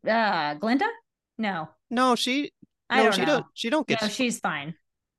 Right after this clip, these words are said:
Speaker 2: I, I have not seen The Wizard of Oz in a hot second, but, oh, it's the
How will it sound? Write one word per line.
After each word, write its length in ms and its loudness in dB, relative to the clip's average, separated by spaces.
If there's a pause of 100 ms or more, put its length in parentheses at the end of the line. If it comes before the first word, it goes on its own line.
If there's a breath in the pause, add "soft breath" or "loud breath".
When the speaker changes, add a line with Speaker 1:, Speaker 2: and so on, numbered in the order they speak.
(140)
Speaker 2:
I, 180 4
I 140 4
have 140 2
not 200 2
seen 160 0
The 60 0
Wizard 260 -2
of 120 -6
Oz 340 -2
in 340 -6
a 60 -8
hot 260 -4
second, 380 -6 (260 soft breath)
but, 140 -4
oh, 380 8
it's 260 0
the 320 0